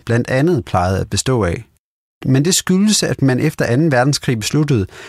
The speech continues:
at nu skulle Grønland have en ordentlig overhaling. Og derfor gik den store moderniseringsproces i gang.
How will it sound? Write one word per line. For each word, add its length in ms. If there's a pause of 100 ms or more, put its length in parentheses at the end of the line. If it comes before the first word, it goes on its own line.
(120)
at 140
nu 160
skulle 260
Grønland 420
have 180
en 100 (140)
ordentlig 420
overhaling. 640 (420)
Og 120
derfor 440
gik 220
den 140
store 520
moderniseringsproces 1300 (140)
i 60
gang. 260